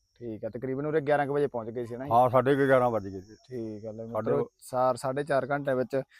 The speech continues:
Speaker 1: ਮਤਲਬ ਪੁਰਾਣੀਆਂ ਖੁਰਾਕਾਂ ਖਾਧੀਆਂ ਹੋਈਆਂ ਦਾ ਮੁੱਲ
Speaker 2: ਕਿੰਨੀ
Speaker 1: ਹੈਗਾ
Speaker 2: ਲਾ ਲਓ ਜੀ।
Speaker 1: ਠੀਕ, ਠੀਕ ਆ ਜੀ। ਲਓ ਮਿੱਤਰੋ, ਬੱਕਰੀਆਂ ਦਿਖਾਉਣਗੇ ਬਾਪੂ ਜੀ ਦੀਆਂ।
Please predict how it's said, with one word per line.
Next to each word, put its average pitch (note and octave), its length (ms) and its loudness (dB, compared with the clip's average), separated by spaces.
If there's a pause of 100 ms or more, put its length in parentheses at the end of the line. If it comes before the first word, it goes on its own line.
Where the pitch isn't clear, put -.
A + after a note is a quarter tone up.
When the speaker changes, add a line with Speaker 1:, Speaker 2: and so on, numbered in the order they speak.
(240)
Speaker 1:
ਮਤਲਬ C#3+ 260 2
ਪੁਰਾਣੀਆਂ E3+ 340 6
ਖੁਰਾਕਾਂ E3+ 320 6
ਖਾਧੀਆਂ E3+ 300 4
ਹੋਈਆਂ F#3 120 2
ਦਾ F3+ 60 2
ਮੁੱਲ E3 260 4
Speaker 2:
ਕਿੰਨੀ G3 200 8
Speaker 1:
ਹੈਗਾ F#3+ 180 12
Speaker 2:
ਲਾ F#3 100 12
ਲਓ E3+ 180 12
ਜੀ। F3+ 160 10
Speaker 1:
ਠੀਕ, D3 840 4 (580)
ਠੀਕ C3 260 -2
ਆ C3 40 0
ਜੀ। C3 40 0
ਲਓ C#3+ 140 2
ਮਿੱਤਰੋ, D3+ 240 0
ਬੱਕਰੀਆਂ C#3+ 400 -2
ਦਿਖਾਉਣਗੇ C#3+ 400 -2
ਬਾਪੂ C3 320 -2
ਜੀ C#3 60 0
ਦੀਆਂ। D#3 220 -2